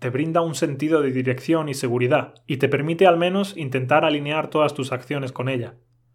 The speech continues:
Algunos pensamientos que podrían incluirse en la declaración de la misión de una persona podrían ser evaluar el trabajo y la familia por igual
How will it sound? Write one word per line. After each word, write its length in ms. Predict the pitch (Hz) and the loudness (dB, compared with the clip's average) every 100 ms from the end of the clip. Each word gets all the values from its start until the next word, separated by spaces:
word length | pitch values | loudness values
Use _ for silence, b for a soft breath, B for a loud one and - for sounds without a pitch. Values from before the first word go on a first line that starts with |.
| _ _ _ _ _ _ | _ _ _ _ _ _
Algunos 320 | 139 147 214 | -4 0 0
pensamientos 600 | 214 196 180 170 170 151 127 | 0 0 0 0 -2 -2 -4
que 100 | 127 | -6
podrían 300 | 127 131 151 | -2 -2 -4
incluirse 460 | 156 156 160 - | -4 -2 -2 -2
en 80 | 120 | -4
la 80 | 117 | -4
declaración 560 | 117 123 117 135 143 | 0 0 -2 -4 -4
de 40 | 147 | -2
la 100 | 143 | -4
misión 340 | 139 160 143 | -4 -6 -4
de 60 | 131 | -4
una 180 | 147 143 | -2 -2
persona 440 | 143 170 165 170 | -2 0 0 0
podrían 360 | 143 135 139 127 | 0 0 0 0
ser 340 | 135 120 - b b b b - | -2 -2 -8 b b b b -4
evaluar 520 | 131 139 151 170 127 | 4 6 8 6 4
el 140 | 120 | 0
trabajo 680 | 123 127 175 190 220 220 - | 2 6 6 6 -2 -2 -4
y 80 | 151 | -2
la 140 | 135 127 | 0 0
familia 600 | 131 151 160 165 170 170 | -2 -4 -2 -2 -2 -2
por 160 | 127 | 0
igual 420 | 123 160 196 214 | 2 4 4 2